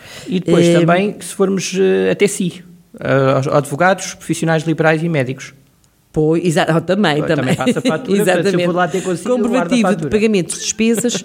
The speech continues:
Speaker 2: <laughs> eh, exatamente, os médicos, advogados e os profissionais liberais, portanto, onde se incluem, eh, os médicos e advogados, eh, devem ser guardados também durante dois anos.
Speaker 1: Pronto.
Speaker 2: Eu, eu, eu deixei-me aqui
Speaker 1: Diga.
Speaker 2: também mais um à parte.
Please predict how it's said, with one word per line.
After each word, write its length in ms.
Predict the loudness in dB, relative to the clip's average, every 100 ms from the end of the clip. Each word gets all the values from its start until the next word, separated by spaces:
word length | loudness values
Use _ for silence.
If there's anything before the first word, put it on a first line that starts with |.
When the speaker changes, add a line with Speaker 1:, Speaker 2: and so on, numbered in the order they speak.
| -14 -20
Speaker 2:
<laughs> 220 | -8 -2
eh, 440 | 2 2 2 2 2
exatamente, 540 | 2 2 2 0 0
os 80 | 0
médicos, 320 | 0 0 -4
advogados 400 | -2 0 0 -2
e 20 |
os 80 | -6
profissionais 520 | -8 -8 -2 0 2
liberais, 520 | 0 2 2 4 2 -4
portanto, 360 | -4 -6 -6 -16 -4
onde 260 | -4 -2
se 80 | -2
incluem, 380 | -2 0 0 0
eh, 300 | -2 -2 -4
os 160 | -4 -4
médicos 320 | -6 -6 -2
e 40 | -2
advogados, 440 | 0 -2 -2 -8 -14 -20 -20 -10 -2
eh, 300 | 0 2 0 0 -2 -4
devem 240 | -4 -2 0
ser 140 | 0
guardados 220 | -2 0
também 140 | -2 -2
durante 260 | -2 -6 -6
dois 360 | -4 -2 -2 -4
anos. 280 | -12 -14 -8
Speaker 1:
Pronto. 380 | -2 0 -2 -10 -20 -6
Speaker 2:
Eu, 140 | -2 0
eu, 240 | 2 0 0
eu 420 | 2 4 2 0
deixei-me 460 | 0 0 2 2 2
aqui 140 | 0
Speaker 1:
Diga. 120 | 0
Speaker 2:
também 80 | 2 2
mais 100 | 2
um 80 | 0
à 60 |
parte. 460 | -2 -4 -6 -18